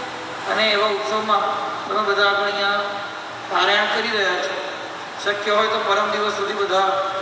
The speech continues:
ઉત્સવની અંદર રહેવાના જ છે, એ આનંદની વાત છે. તો પુણ્યતિથિ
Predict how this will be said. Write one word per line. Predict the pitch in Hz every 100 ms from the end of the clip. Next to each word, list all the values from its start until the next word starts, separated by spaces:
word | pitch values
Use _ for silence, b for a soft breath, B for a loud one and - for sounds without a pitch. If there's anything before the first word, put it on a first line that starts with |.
| - - 190
ઉત્સવની | 202 214 214 208
અંદર | 202 208 208 208
રહેવાના | 202 220 226 220
જ |
છે, | 226 208 226 226 - - -
એ |
આનંદની | 208 214 233 226 214
વાત | 202 196
છે. | 196 190 190 - - - - - -
તો | 233 214 202 - - - - - - - - - - - - - - -
પુણ્યતિથિ | 381 226 - - 240 233